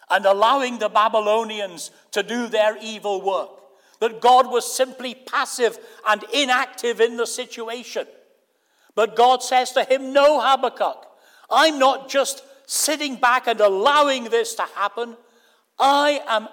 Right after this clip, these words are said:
actually causing it." He says in chapter one, "I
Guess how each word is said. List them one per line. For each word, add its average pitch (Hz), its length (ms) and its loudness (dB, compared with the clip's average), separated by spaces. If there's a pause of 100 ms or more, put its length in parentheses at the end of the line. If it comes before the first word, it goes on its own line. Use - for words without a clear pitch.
actually 240 840 -6 (400)
causing 233 580 0
it." - 320 -18 (2750)
He - 80 -10
says - 540 -12 (580)
in 185 140 -16
chapter 185 400 -4
one, 147 260 -4 (680)
"I 233 540 0